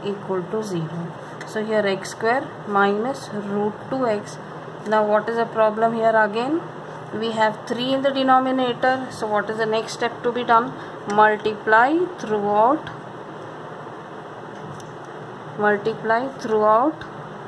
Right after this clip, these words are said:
by, yes, three. So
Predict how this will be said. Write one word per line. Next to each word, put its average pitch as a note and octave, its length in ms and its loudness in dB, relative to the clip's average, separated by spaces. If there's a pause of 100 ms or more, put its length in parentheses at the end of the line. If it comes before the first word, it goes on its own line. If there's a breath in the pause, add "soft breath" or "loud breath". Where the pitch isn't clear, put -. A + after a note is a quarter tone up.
(500)
by, A#3 360 4 (1120)
yes, F#3+ 300 -2 (160)
three. G3+ 260 0 (580)
So C4+ 320 0